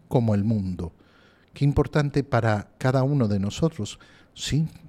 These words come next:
mira, eh, nosotros tenemos que buscar la buena convivencia en las sociedades, pero esa buena convivencia en las sociedades nunca podrá significar que yo no pueda vivir en plenitud la libertad de mi fe.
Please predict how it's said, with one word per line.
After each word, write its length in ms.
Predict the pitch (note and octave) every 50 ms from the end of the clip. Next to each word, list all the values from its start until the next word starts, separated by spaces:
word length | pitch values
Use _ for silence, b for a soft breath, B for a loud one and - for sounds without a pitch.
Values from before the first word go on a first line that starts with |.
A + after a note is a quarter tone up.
| - - b b b b b b _
mira, 360 | - C3 D3 E3 C#3+ A2 - -
eh, 420 | - - A2 G2+ F#2+ E2 - - - -
nosotros 420 | G#2+ G#2 - - G2+ - C#3 -
tenemos 340 | - B2+ A2+ A#2 B2+ B2+ -
que 80 | - -
buscar 420 | G#2+ G#2+ - - - C3 B2+ -
la 80 | A#2+ A2
buena 300 | G#2 A#2 C3 C#3 C3+ B2
convivencia 720 | - - A#2 A2 G2+ G#2+ G#2 A2 C3 C#3+ G#2+ - - A#2+
en 80 | G#2+ G2+
las 100 | G2 F#2
sociedades, 760 | - - G#2 - - A2 G#2 G#2+ A#2 A2+ G2+ F#2 F#2 - B B B B B B B
pero 160 | - B2+ C3
esa 160 | C#3+ - F#3
buena 280 | F3 D#3 F3+ E3+ F3+ E3+
convivencia 640 | - D3 C3 A#2+ B2 B2+ D3+ E3+ D#3+ C#3+ - - A2+
en 60 | G#2
las 120 | G#2 G2+
sociedades 680 | - - A2 G#2+ - B2 A#2+ B2 B2 A#2 A#2+ A#2 A#2+ B B B B B B B -
nunca 760 | A#2+ A#2+ C3+ D3 G3+ A3 G3 C3 G2 - - F#2 F2 - - _ _
podrá 460 | - B2 A#2+ B2+ B2+ C3+ C3+ C#3 B2+
significar 1040 | - - - - C#3 B2 A#2+ B2 B2+ A#2+ - - C3+ B2+ - C3 B2 A2+ F#2+ G2 - b b b b b b b _
que 180 | - C3 B2
yo 160 | A#2 C3 C3
no 140 | C3+ C#3 C#3 B2+ -
pueda 420 | - C#3 B2+ G#2+ A2 G#2 G2+ - - G#2+ G#2+
vivir 520 | B2 B2 B2 A#2 D3+ D#3+ C#3+ A2+ G2+ - _
en 180 | - B2 A2+ G2+
plenitud 640 | - - B2 C3 C#3 C3+ C3+ B2+ - - C3+ B2 - - - - -
la 260 | - A#2+ A2 G#2+ G#2+
libertad 760 | G2+ G#2 A#2+ D3+ D#3+ D#3+ E3 C#3+ A#2+ - - - A2+ A2 - - - -
de 240 | - G#2 G2+ G#2 G2+
mi 300 | G2+ G#2 A2+ B2+ C#3 B2+
fe. 340 | - - - F#2+ E2+ D#2+